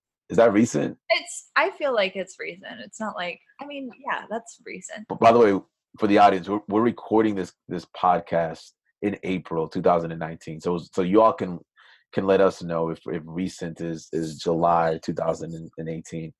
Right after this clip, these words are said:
Speaker 2: Please
Speaker 1: But
Speaker 2: do.
Speaker 1: relatively recent, July twenty eighteen, um, we, I proposed, we got engaged and all of that. And, and my fiance, you know, when she was my girlfriend, with all this stuff going on, like, she's been really supportive as well. She's actually one of the reasons we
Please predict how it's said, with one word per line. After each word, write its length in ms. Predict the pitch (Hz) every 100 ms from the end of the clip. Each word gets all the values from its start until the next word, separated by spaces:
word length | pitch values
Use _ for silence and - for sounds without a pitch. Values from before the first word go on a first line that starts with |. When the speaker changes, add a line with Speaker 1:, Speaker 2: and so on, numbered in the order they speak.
| _
Speaker 2:
Please 240 | 277 240 247
Speaker 1:
But 200 | 95 82
Speaker 2:
do. 60 |
Speaker 1:
relatively 680 | 85 107 127 127 120 98 95
recent, 540 | 87 92 - 85 80 - _ _ _ _ _ -
July 280 | 95 92 90
twenty 280 | - 85 82
eighteen, 500 | 80 87 82 82 - -
um, 200 | 85 82
we, 400 | 82 82 82 - - _ _ - -
I 80 | 87
proposed, 460 | 85 - 85 82
we 80 | 82
got 160 | 85 82
engaged 340 | 82 82 85
and 100 | 82
all 120 | 82
of 80 | 82
that. 220 | 82 82
And, 120 | 85
and 260 | 85 82 82 - -
my 120 | 92 -
fiance, 540 | 92 98 92 92 90
you 380 | 82 - _ 78
know, 100 | 78
when 160 | 87 85
she 120 | 90
was 120 | 82
my 120 | 82
girlfriend, 680 | 82 92 87 90 85 82 80 _ _
with 140 | 78
all 220 | 82 85 82
this 100 | -
stuff 180 | 82
going 280 | 82 82 80
on, 140 | 78 76
like, 120 | -
she's 200 | - 85
been 240 | 80 80 80
really 200 | 82 80
supportive 400 | - - 80 80
as 100 | 76
well. 160 | 82
She's 180 | 80 90
actually 400 | 90 85 85 80 _ _ - - _
one 160 | 90 98
of 60 |
the 80 | 87
reasons 300 | 87 85 82
we 300 | 82 85 80